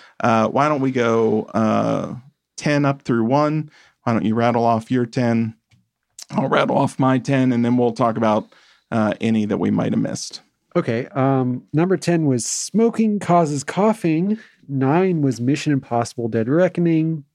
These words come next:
Speaker 2: Eight was Asteroid City. Seven was The Creator.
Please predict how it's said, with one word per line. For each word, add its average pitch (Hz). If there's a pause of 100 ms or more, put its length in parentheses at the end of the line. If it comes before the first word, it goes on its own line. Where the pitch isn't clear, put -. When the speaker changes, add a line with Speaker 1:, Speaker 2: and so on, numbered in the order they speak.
(120)
Speaker 2:
Eight 165
was 143
Asteroid 147
City. 151
Seven 147
was 131
The 135
Creator. 123